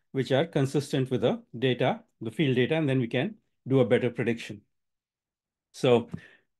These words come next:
uh, sig-, seismic signatures depend on rock and fluid properties, saturation, and scales of saturation.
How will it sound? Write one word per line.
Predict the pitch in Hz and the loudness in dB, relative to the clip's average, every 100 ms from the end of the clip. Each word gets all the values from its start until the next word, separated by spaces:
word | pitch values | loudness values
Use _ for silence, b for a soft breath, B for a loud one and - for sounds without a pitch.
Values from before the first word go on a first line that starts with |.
| - | -2
uh, | 117 113 113 _ _ - | 2 2 0 _ _ -4
sig-, | - 170 - | 2 2 2
seismic | 160 156 160 160 | 4 4 2 -2
signatures | 143 135 151 151 139 | -2 0 0 -2 -2
depend | 139 131 147 139 | -4 -2 -2 0
on | 135 127 117 | -2 -2 0
rock | 131 135 | -2 -2
and | 123 | -2
fluid | 160 165 | -2 -2
properties, | 175 165 170 165 160 | -2 -4 -4 -6 -2
saturation, | 135 127 143 131 147 120 | -2 -2 -2 -4 -2 -4
and | 135 | -4
scales | - - 135 117 | -8 0 2 2
of | 117 | -2
saturation. | - 101 - 95 - 117 | -4 -6 -4 -8 -8 -14